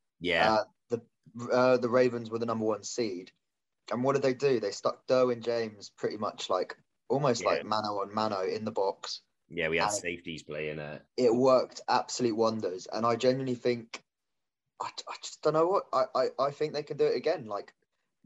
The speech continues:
Speaker 2: Derwin James is almost the perfect player, in my opinion, to play against. Um, is, like, that sort of
Speaker 1: Anyone.
Speaker 2: prototype. Yeah, that, that sort of prototype of player is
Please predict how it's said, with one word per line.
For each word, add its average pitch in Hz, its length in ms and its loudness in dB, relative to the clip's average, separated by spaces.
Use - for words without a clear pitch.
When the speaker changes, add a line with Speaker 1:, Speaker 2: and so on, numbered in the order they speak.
Speaker 2:
Derwin 165 340 4
James 147 400 2
is 110 120 -8
almost 123 300 -4
the 120 60 -8
perfect 139 500 -2
player, 120 280 4
in 98 80 -6
my 95 160 -6
opinion, 98 380 -10
to - 80 -6
play 110 200 4
against. 104 640 -2
Um, 101 380 2
is, 113 160 2
like, 110 200 2
that 123 180 2
sort - 180 0
of 101 60 -10
Speaker 1:
Anyone. - 80 -14
Speaker 2:
prototype. - 560 -4
Yeah, 113 220 0
that, 120 220 0
that 127 160 -4
sort - 160 -4
of - 80 -18
prototype 123 600 -4
of 110 120 -20
player 113 300 -2
is - 140 -8